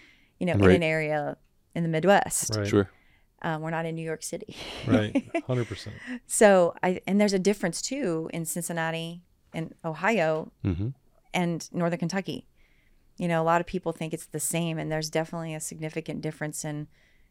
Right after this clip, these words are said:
Speaker 1: how many people are gonna come look at a high-end listing, you know, in Northern Kentucky. So,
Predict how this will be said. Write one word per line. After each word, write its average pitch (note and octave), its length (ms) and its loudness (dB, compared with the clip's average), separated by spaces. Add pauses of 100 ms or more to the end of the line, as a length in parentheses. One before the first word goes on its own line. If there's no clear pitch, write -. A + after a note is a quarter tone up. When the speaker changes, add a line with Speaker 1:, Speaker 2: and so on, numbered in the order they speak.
(160)
Speaker 1:
how E3+ 140 -8
many D#3+ 140 -6
people D#3+ 280 -8
are D#3 100 -2
gonna D#3 120 -6
come D#3 220 -10
look D#3 160 -8
at - 80 -8
a - 40 -10
high-end G1+ 320 -10
listing, - 420 -12 (220)
you - 100 -10
know, - 60 -8
in - 100 -8
Northern E3 240 -8
Kentucky. - 560 -16 (480)
So, D#3+ 680 -2